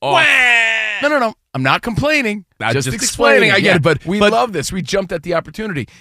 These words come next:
Speaker 1: Then we fill in for Colin Cowherd tomorrow. So, again, gotta bring the A game. How can I focus on my A game if I'm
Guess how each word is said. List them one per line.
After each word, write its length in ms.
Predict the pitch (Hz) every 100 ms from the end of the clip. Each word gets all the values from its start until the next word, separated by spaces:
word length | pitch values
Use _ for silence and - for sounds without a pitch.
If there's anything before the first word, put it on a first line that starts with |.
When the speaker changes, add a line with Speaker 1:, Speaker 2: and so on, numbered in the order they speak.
| _ _
Speaker 1:
Then 160 | 185 214
we 100 | 226
fill 240 | - 220
in 80 | 208
for 120 | 165
Colin 380 | 139 165 170 190
Cowherd 500 | - 180 165 170 160
tomorrow. 540 | - 156 120 104 127 147 _ _
So, 180 | - 139
again, 240 | 139 110 -
gotta 260 | 117 151
bring 240 | 127 147 131
the 160 | 131
A 120 | 139
game. 240 | 135 101 95 - - -
How 160 | 226
can 160 | 269 285
I 80 | 254
focus 500 | - 220 220 190 156
on 100 | 160
my 180 | 143 120
A 220 | 135 160 185
game 420 | 113 95 82 85 _ _ _ _ _ _ _ -
if 200 | 143 -
I'm 540 | 175 170 170 160 143